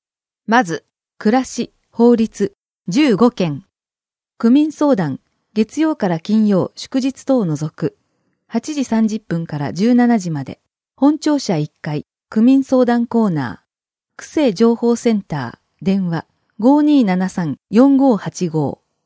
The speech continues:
法律相談、交通事故相談。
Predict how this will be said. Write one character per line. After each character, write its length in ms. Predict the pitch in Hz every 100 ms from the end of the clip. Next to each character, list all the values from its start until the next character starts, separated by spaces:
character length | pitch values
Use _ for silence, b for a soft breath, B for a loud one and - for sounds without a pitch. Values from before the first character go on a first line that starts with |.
| _ _ _ _ _ _ _
法 200 | - 277
律 240 | 285 277 -
相 220 | 285 240
談、 220 | 170 135 -
交 180 | - 262
通 200 | - 269
事 100 | 226
故 100 | 247
相 260 | 240 233 190
談。 220 | 139 113